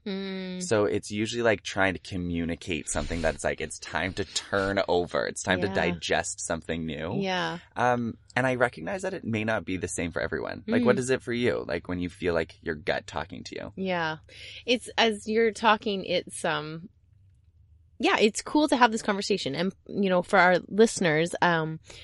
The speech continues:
Speaker 1: I think it would be a neat conversation to have with people before you both set the goal
Speaker 2: Mm.
Speaker 1: and to, to take into account, whether it's January twenty-first or it's June twenty-first, take into account, like,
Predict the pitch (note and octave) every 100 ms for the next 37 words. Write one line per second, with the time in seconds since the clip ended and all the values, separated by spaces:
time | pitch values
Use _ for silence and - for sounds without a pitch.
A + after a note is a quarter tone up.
0 | - D3+ F3+ G#3 E3+ F3 F#3 F3 F3 -
1 | E3+ F3 E3+ E3 E3+ D#3 D#3+ D#3 E3 -
2 | D#3+ - C#3+ C#3+ D3 - - - - F3
3 | - - E3 D#3+ D#3 D3+ C#3+ - F#3 F3+
4 | F3+ - _ F#3+ F3 - - - D#4+ -
5 | F3+ D3+ C3 B2 G3 E4 _ - E2+ E2
6 | D2 - G#3 A3+ G#3 G#3 G3 - _ _
7 | - C#4 - D#4 D4+ B3+ - A#3 - E3
8 | D#3 F3+ F#3+ - G#3 C4 C4+ C4+ C4 B3
9 | - A3+ - C#3+ D#3+ F#3+ A3+ A#3 A#3 A3
10 | G3+ - F3+ E3 F3+ - D4+ D#4 C#4 C4
11 | - G3+ D3 - F3 D#3+